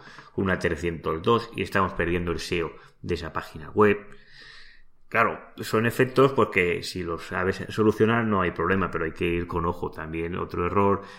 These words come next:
que a veces te genera pá-, páginas de Joomla que son antiguas es que te veta el acceso a,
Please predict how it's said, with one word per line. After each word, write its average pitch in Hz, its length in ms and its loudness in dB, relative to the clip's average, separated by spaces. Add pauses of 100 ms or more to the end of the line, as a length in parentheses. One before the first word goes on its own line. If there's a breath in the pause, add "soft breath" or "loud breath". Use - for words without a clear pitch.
que - 100 -10
a 92 60 -2
veces 95 640 0
te 95 260 0
genera 98 500 -2 (420 loud breath)
pá-, 92 420 -4
páginas 90 360 0
de 92 160 2
Joomla 92 340 4
que 80 80 -8
son 90 180 -2
antiguas 107 720 2 (180)
es 110 320 0 (600 loud breath)
que 101 140 2
te 87 160 0
veta 95 420 6
el 92 160 4
acceso 113 800 -2
a, 87 120 -4